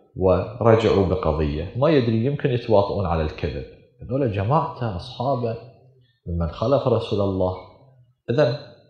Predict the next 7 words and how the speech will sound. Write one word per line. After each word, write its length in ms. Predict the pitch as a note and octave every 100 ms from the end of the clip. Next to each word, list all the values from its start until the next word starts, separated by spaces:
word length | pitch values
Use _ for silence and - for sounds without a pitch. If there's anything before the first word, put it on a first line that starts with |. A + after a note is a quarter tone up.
| _ _ _ _ _ _ _ _ _ _ _ _ -
التواتر 640 | - - F#2+ - - A#2
حجة، 460 | - - - - - _ _ _ _ _ _ _ _ _ F#2+
وهؤلاء 560 | F#2+ G2+ F#2+ B2+ A#2
رأوا 640 | A#2+ A#2+ C#3+ C#3+ - - G#2
بأم 420 | G#2 A#2+ C3 C3+ C#3+ D3 -
أعينهم 720 | F2+ E2 E2 D2 D#2+ D#2+ G2 - _ _ _ _ _ _ _ _
المعجزات 880 | F#2+ E2+ D#2 D#2 D#2+ D2+ E2 -